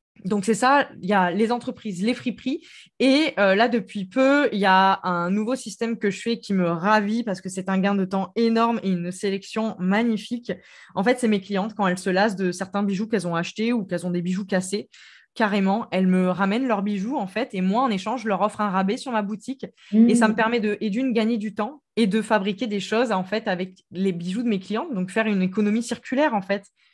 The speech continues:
Speaker 1: Je trouve ça juste génial. Et, euh, ça, ça leur permet aussi parfois de connecter ensemble, parce que ça m'arrive de mettre des bijoux sur Instagram.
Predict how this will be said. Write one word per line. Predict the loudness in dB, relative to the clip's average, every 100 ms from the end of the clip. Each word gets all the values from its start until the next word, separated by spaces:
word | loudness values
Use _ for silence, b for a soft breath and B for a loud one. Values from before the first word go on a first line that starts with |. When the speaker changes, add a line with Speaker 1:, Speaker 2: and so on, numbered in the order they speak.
| _
Speaker 1:
Je | -12
trouve | -2
ça | 0
juste | 2 2
génial. | 2 2 4 2 2 -6 _ -14 -4
Et, | -2 0
euh, | -2
ça, | -2 -4 -4
ça | -4 -2
leur | 0
permet | 0 2
aussi | 0 -2 -4
parfois | -4 -2 -4
de | -4
connecter | -2 -2 -2 -2 -4
ensemble, | -4 -4 -4 -4 -8 b b b
parce | -16 -6
que |
ça | 0
m'arrive | 2 2 0
de | 0
mettre | -2 -2 -4
des | -4
bijoux | -4 -6 -8
sur | -4
Instagram. | -4 -2 -2 0 2 2 0